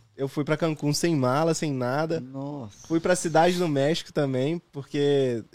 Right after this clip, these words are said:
Speaker 1: Cancún era férias em Cancún, aí os aeroportos estavam todos lotados, não conseguia descer também.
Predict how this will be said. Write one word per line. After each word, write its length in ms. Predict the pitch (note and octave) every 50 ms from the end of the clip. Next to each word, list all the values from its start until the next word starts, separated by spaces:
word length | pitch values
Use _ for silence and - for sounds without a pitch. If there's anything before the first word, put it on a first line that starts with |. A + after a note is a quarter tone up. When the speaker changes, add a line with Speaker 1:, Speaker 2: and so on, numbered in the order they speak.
| B2+
Speaker 1:
Cancún 420 | - E3+ D#3 D3+ C#3 - D3 D3+ D#3
era 180 | D#3 D#3 E3+
férias 600 | F3 - - - C#3+ C#3+ D3+ E3+ F#3+ F#3+ E3+ D#3 D3+
em 100 | D3+ D3
Cancún, 640 | D3 D#3+ C#3+ C3+ B2+ - - C3+ C#3 D3+ E3+ F3 E3+
aí 220 | D3+ D3 D3+ D3+ - _ _ _
os 220 | D3 D3+ D3+ D3+ D3
aeroportos 540 | D3 D3 C#3 C#3 D3 C#3 - C#3 C#3+ D3 -
estavam 300 | - C#3+ C#3+ D3 D#3+ D#3+
todos 300 | D3+ - D3 D3+ D3+ D3+
lotados, 880 | D#3+ D#3+ E3+ E3+ - _ C3+ B2 B2+ C3+ C#3+ D3 D3 C#3+ C#3 - - -
não 160 | - B2+ C3 C3+
conseguia 420 | - C#3+ C3+ - D3 C#3 C3+ C#3
descer 340 | C3+ C3+ C3 C3 - C#3 C3+
também. 480 | C3 - C#3+ B2+ B2 A#2 B2 C3 C#3+